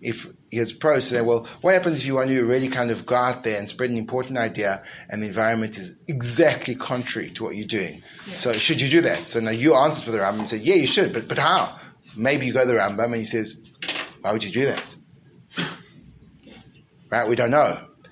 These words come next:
Speaker 1: That's why I'm saying this idea is so important to explore,
Speaker 2: Yeah.
Speaker 1: because it has so many ramifications. Or do I really, in other words, there's, there's a massive,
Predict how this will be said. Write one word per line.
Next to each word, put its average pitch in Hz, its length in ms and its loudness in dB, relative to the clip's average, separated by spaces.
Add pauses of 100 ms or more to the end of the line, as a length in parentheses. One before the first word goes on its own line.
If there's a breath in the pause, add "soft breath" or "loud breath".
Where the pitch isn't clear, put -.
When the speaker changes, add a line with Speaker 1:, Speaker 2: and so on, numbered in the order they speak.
Speaker 1:
That's 123 140 -2
why 143 60 2
I'm 135 60 -4
saying 143 160 -2
this 120 120 -4
idea 113 220 -2
is 107 80 -2
so 117 80 -2
important 113 340 -4
to 107 60 -6
explore, 98 420 -2
Speaker 2:
Yeah. 85 100 -14 (300 loud breath)
Speaker 1:
because 117 340 -6
it 120 80 -10
has 113 180 -6
so 135 220 0
many 123 180 0
ramifications. 113 760 -2
Or 113 80 0 (320 loud breath)
do 147 80 0
I 135 60 4
really, 151 440 2
in 131 100 -4
other 160 120 4
words, 156 180 0 (320 loud breath)
there's, 139 260 -4
there's 131 160 -2
a 135 60 2
massive, 139 680 0